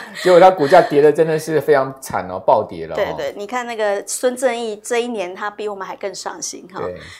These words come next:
Speaker 2: 那恒大呢，就是很红的，就是房地产。
Speaker 1: 对。
Speaker 2: 那房地产是因为三条红线。
Speaker 1: 嗯，嗯。
Speaker 2: 其实大家不要把这东西讲太抽象，
Speaker 1: 嗯。
Speaker 2: 简单讲就是它的负债比不能太高。
Speaker 1: 嗯。
Speaker 2: 你知道以前我，我们在看中国房地产的股票的时候，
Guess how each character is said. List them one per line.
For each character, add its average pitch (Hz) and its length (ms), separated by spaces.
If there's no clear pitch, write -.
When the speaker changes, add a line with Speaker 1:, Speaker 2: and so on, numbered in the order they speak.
Speaker 2:
那 285 200
恒 247 400
大 311 260
呢， 240 180
就 254 100
是 277 140
很 190 280
红 185 300
的， 208 140
就 220 60
是 214 40
房 202 240
地 202 160
产。 - 240
Speaker 1:
对。 - 140
Speaker 2:
那 311 80
房 311 180
地 392 120
产 196 180
是 254 100
因 262 60
为 247 80
三 240 180
条 185 240
红 165 280
线。 190 300
Speaker 1:
嗯， 160 100
嗯。 - 40
Speaker 2:
其 - 80
实 349 60
大 370 80
家 359 100
不 359 100
要 269 100
把 226 140
这 208 100
东 240 120
西 254 40
讲 175 200
太 240 160
抽 220 280
象， 214 220
Speaker 1:
嗯。 180 60
Speaker 2:
简 185 180
单 262 140
讲 208 120
就 202 80
是 233 60
它 240 140
的 220 60
负 277 220
债 247 160
比 151 140
不 190 100
能 190 80
太 180 200
高。 - 360
Speaker 1:
嗯。 - 60
Speaker 2:
你 240 100
知 - 80
道 392 140
以 277 180
前 180 380
我， 185 220
我 190 100
们 196 100
在 285 180
看 277 300
中 254 180
国 226 100
房 180 220
地 220 100
产 202 220
的 175 200
股 170 220
票 285 280
的 202 80
时 190 160
候， 196 220